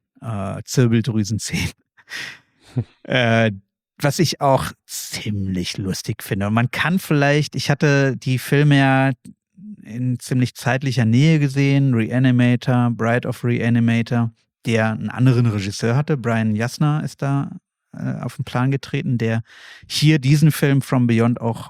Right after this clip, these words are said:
produ-, mitproduziert hatte. Und die haben schon auch irgendwie einen Humor, einen schwarzen Humor, der mich auch ziemlich gut angesprochen hat. Also, das mochte ich sehr.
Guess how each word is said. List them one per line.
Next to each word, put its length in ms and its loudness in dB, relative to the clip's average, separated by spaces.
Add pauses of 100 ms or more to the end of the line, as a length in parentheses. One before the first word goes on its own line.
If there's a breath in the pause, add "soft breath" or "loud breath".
produ-, 340 -4
mitproduziert 800 -2
hatte. 260 0 (1600 loud breath)
Und 240 2
die 160 6
haben 340 2
schon 280 0
auch 240 -2
irgendwie 640 4
einen 720 4
Humor, 540 4
einen 420 4
schwarzen 580 0
Humor, 520 2 (600 soft breath)
der 260 0
mich 220 2
auch 140 -8
ziemlich 640 -2 (520)
gut 300 -2
angesprochen 720 -8
hat. 340 -8 (120)
Also, 460 2 (120)
das 420 -2
mochte 500 2
ich 120 -2
sehr. 460 2